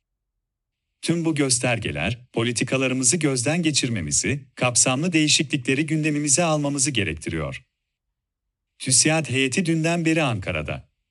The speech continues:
Dün Adalet ve Kalkınma Partisi Genel Başkan Vekili Binali Yıldırım ile görüştüler.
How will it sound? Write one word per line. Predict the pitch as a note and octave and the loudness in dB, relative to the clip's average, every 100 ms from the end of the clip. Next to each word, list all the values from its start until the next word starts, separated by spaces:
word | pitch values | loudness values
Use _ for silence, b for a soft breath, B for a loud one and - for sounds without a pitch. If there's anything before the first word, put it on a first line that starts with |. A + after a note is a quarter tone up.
| _ _ _ _ _ _ _ _ _ _ _ | _ _ _ _ _ _ _ _ _ _ _
Dün | A2+ C#3+ | -2 2
Adalet | C#3+ C3+ C3+ E3 D#3+ | 2 2 2 0 0
ve | D#3 | 0
Kalkınma | C3+ B2+ C3 C#3 E3 | 0 0 -2 -2 0
Partisi | D3 C3+ C3 - | -2 0 0 2
Genel | A2+ A2 C#3 F3 | 2 0 2 0
Başkan | D3 C3 - D3 C3 | 2 0 0 -2 -2
Vekili | A#2+ C3+ C3+ | -2 -2 0
Binali | B2 C3+ D3 | 0 0 0
Yıldırım | E3+ D#3 D#3 E3+ | 0 0 0 0
ile | D#3+ D3+ | 0 0
görüştüler. | B2 E2+ D#2 - D2+ C#2 - | -2 -2 -4 -4 -6 -6 -10